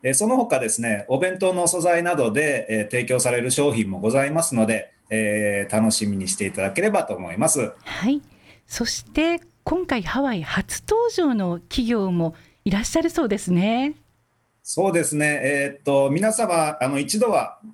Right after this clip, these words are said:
Speaker 1: お耳にされたことあると思うんですけども、パスコのブランド名でおなじみのですね、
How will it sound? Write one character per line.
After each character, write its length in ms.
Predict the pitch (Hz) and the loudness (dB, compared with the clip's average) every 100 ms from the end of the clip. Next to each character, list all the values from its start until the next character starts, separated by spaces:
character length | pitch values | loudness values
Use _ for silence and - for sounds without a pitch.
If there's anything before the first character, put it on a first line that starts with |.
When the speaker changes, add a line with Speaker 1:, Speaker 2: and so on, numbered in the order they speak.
| _ | _
Speaker 1:
お 120 | 131 | -2
耳 260 | 135 139 139 | 0 2 2
に 100 | 135 | 2
さ 140 | 135 | 4
れ 100 | 131 | 2
た 120 | 131 123 | 2 -2
こ 100 | 123 | 0
と 80 | |
あ 80 | 120 | 0
る 120 | 147 | 0
と 100 | - | 0
思 200 | 120 139 | 0 2
う 60 | 147 | 2
ん 80 | 127 | 2
で 80 | 113 | 2
す 140 | - | 2
け 80 | 113 | 2
ど 120 | 110 | 2
も、 380 | 117 131 110 - - _ - | 4 2 0 -6 -20 _ -4
パ 100 | 180 | -2
ス 180 | - - | -2 -2
コ 280 | 107 - _ | -4 -4 _
の 180 | 135 156 | 0 0
ブ 100 | 127 | 2
ラ 120 | 139 | 0
ン 120 | 143 143 | 2 2
ド 120 | 139 | 2
名 240 | 117 101 | 2 0
で 240 | 98 107 104 | 0 0 0
お 40 | 110 | 0
な 140 | 113 | 0
じ 140 | 110 | 2
み 120 | 104 104 | 2 2
の 120 | 120 | 0
で 100 | 95 | 0
す 140 | - | 2
ね、 240 | 110 92 | 2 0